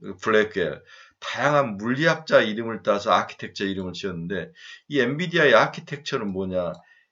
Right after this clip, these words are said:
엔비디아의 전체의 어떤 시스템과 그다음에 코딩 전체를 이뤄가는 하나의 큰 프레임입니다. 이것을 가지고 뭔가를 연결하고 만들고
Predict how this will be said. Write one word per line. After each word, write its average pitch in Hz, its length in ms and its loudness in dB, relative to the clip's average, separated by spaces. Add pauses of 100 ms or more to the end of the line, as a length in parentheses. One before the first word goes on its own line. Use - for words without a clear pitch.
(120)
엔비디아의 147 760 -2
전체의 127 720 -2
어떤 110 420 0
시스템과 87 1200 -4
그다음에 - 340 -4
코딩 170 400 -8
전체를 110 640 -6
이뤄가는 104 420 0
하나의 160 560 -4 (240)
큰 170 300 -6
프레임입니다. 120 800 -2 (440)
이것을 123 1040 -2
가지고 101 760 -6 (360)
뭔가를 98 920 -2
연결하고 101 840 2
만들고 101 1300 -2